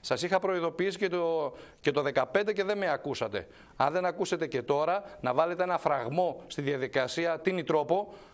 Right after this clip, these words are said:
βάζοντας την Ένωση Κεντρών στη Βουλή, με μια έδρα τουλάχιστον στη Φθιώτιδα,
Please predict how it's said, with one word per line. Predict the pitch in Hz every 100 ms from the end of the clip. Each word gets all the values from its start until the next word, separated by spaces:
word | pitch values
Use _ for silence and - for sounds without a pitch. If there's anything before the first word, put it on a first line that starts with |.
| -
βάζοντας | - 117 151 170 175 170
την | 156
Ένωση | 160 170 -
Κεντρών | 143 139 156 160
στη | -
Βουλή, | 113 117 135 175 - - -
με | - 135
μια | 156 160
έδρα | 180 175
τουλάχιστον | 160 156 175 165 147
στη | 143
Φθιώτιδα, | 135 131 147 175 202